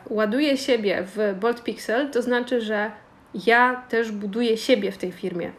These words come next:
W sensie, że to nie jest tak, że ja jestem osobą, która będzie klepać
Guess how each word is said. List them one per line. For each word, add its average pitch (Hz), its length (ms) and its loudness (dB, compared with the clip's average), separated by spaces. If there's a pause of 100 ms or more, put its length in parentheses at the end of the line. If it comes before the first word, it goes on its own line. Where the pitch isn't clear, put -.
W - 60 -20
sensie, 208 340 2
że 208 120 2
to 240 100 0
nie 320 240 2
jest 233 160 2
tak, 220 180 2
że 214 140 0
ja 208 80 2
jestem 208 320 -2
osobą, 208 320 -2
która 202 180 -4
będzie 202 220 0
klepać 233 680 0